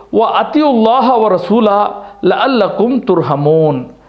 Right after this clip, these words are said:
ಮತ್ತು ಅಲ್ಲಾಹನನ್ನು ಹಾಗೂ ಸಂದೇಶವಾಹಕರನ್ನು ಅನುಸರಿಸಿರಿ, ನೀವು ಕೃಪಾರ್ಹರಾಗುವಿರೆಂದು ನಿರೀಕ್ಷಿಸಬಹುದು. ಈ ವಚನದಲ್ಲಿ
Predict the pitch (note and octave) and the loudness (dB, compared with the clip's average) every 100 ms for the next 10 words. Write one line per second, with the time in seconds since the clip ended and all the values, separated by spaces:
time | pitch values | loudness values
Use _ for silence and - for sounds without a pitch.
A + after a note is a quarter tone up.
0 | _ _ - A#3+ B3+ A3 F3 G#3+ C4+ C4 | _ _ -2 0 0 0 0 2 2 2
1 | C4 B3+ C4+ D4 - F3 A#3 G#3 G3+ F#3 | 0 2 0 0 -2 0 0 0 0 2
2 | G3 B3+ B3 F#3 F#3+ A#3+ - F#3 F3 G#3+ | 2 2 2 2 2 2 2 2 0 0
3 | - - F3 B3+ C4 G#3+ - D#3+ D3 - | -2 -2 0 2 2 0 0 -2 -4 -8
4 | - - _ E3+ C4 A#3+ A3+ A3+ F3+ E3 | -20 -20 _ 0 2 2 0 0 -2 0
5 | A3+ C4 A3 A3+ G3+ F#3+ F#3 F3 D#3+ D#3 | 0 2 2 2 2 2 2 2 0 2
6 | F#3+ - D3+ D#3 E3+ F3 D#3 C#3+ C3+ C#3 | 0 0 -2 0 0 -2 -4 -2 0 -2
7 | C3+ D3+ C#3+ - - - - - B3 E4+ | 0 0 0 -8 -20 -20 -20 -4 0 2
8 | C#4 B3+ F#3+ D3+ D3+ E3 A#3 | 2 2 2 0 0 0 0